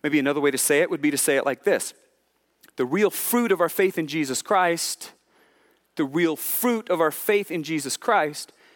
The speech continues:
is a love for all people, fleshed out in how well we love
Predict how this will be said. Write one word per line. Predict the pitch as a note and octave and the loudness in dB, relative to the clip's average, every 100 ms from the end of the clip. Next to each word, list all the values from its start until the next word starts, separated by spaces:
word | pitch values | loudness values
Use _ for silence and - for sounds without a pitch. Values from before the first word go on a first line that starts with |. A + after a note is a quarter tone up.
| _ _ _ _ _ - | _ _ _ _ _ -2
is | C#3+ | 0
a | |
love | C#3+ E3+ F#3 D3 | 2 4 2 2
for | D#3+ D3+ - | 2 2 2
all | F3 F3+ D#3 C3+ - _ _ _ _ - | 2 2 2 -2 -10 _ _ _ _ -8
people, | E3+ D3+ G2 F#2 _ _ _ _ _ _ _ _ _ - _ _ - | -6 -4 -6 -10 _ _ _ _ _ _ _ _ _ -20 _ _ -14
fleshed | - - F3 F3 - - | -8 0 2 2 -2 -4
out | F3 F#3+ A3 - - | 2 4 2 -2 -2
in | F#3+ F#3+ | 0 0
how | E3+ - F3+ E3+ | -2 0 2 2
well | D3+ C#3+ F3 G3+ G#3 | 0 2 4 4 2
we | E3 F#3+ F#3+ | -2 -4 -4
love | E3 F3 D#3 D3 C#3+ C3+ - | 0 4 4 2 -2 -14 -16